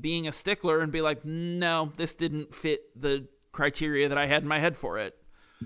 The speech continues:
So I don't know. Um, I think this one, I think this one was very Groundhog Day,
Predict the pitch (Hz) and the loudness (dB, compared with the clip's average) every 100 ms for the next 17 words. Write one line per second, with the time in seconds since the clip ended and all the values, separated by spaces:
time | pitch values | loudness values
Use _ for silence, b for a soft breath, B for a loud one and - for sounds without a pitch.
0 | B 302 349 508 240 143 135 147 220 190 | B -2 2 2 2 0 0 -2 -4 -6
1 | - 190 190 185 _ _ - _ _ _ | -2 0 0 -2 _ _ -20 _ _ _
2 | - 220 269 190 202 - 175 156 147 143 | 0 0 0 2 2 2 2 2 0 -10
3 | _ _ _ _ _ _ 160 175 190 143 | _ _ _ _ _ _ -4 -2 2 2
4 | 156 - 147 143 143 139 139 131 135 123 | 4 4 4 0 0 0 0 -6 -8 -2
5 | 139 135 123 131 135 139 147 135 123 151 | 2 2 0 -2 0 0 0 -2 0 0